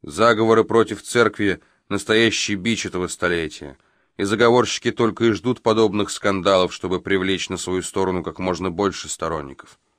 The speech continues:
Да, это верно. Поэтому было бы разумным не придавать всё происшедшее огласке. В истории часто случались подобные умалчивания, когда дело касалось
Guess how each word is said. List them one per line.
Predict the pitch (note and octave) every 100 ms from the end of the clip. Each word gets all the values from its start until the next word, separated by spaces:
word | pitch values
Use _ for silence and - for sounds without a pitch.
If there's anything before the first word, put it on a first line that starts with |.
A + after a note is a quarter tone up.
| _ _ _ _ _
Да, | A2+ G#2 G#2
это | F#2+ -
верно. | C3 F2 D2 C#2+ - _ _ _ _ _ _ _ _ _ _
Поэтому | - G#2+ C3 C#3+ C#3
было | D#3 E3+
бы | D3+
разумным | C#3+ B2+ D3+ D3+ C3+ A2 F#2+
не | G#2
придавать | A2 A2+ C3 D#3 -
всё | - - G#2+
происшедшее | F#2 G2 F2+ A2 F#2+ - G#2+
огласке. | A2 G2+ - - _ _ _ _ _ _
В | D#2+
истории | D#2+ A2 A2 G#2+
часто | - A2+ G#2+ F#2
случались | - F#2+ A2 G#2+ G2
подобные | G2 G2 G#2 G2 G2 F#2+
умалчивания, | F#2 A2 A#2+ G#2 - G#2 G2 F2+
когда | F2+ F#2+
дело | F#2 G#2 G2+
касалось | F#2+ F2 G#2 G2+ -